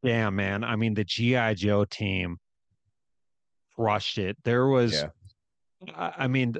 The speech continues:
Speaker 2: They've
Speaker 1: the
Speaker 2: got a hot
Speaker 1: fact
Speaker 2: streak going right now, man.
Speaker 1: th-, they, they absolutely do. Um, super excited for, uh,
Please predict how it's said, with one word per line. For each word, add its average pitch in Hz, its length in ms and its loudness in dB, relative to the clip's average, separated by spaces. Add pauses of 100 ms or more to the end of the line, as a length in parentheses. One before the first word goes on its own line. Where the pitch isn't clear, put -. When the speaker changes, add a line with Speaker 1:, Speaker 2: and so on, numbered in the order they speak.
Speaker 2:
They've 135 220 4
Speaker 1:
the - 20 -14
Speaker 2:
got 113 140 4
a 90 40 -2
hot 117 60 -2 (120)
Speaker 1:
fact 196 80 -6
Speaker 2:
streak 80 200 -6
going 78 220 -4
right 76 180 -4
now, 76 140 -6
man. 78 320 -6
Speaker 1:
th-, 208 120 -6
they, 175 220 0
they 160 260 0
absolutely 113 760 -2
do. 110 340 -4
Um, 113 500 -4 (520)
super 143 440 2
excited 107 600 0
for, 107 560 0
uh, 95 240 -4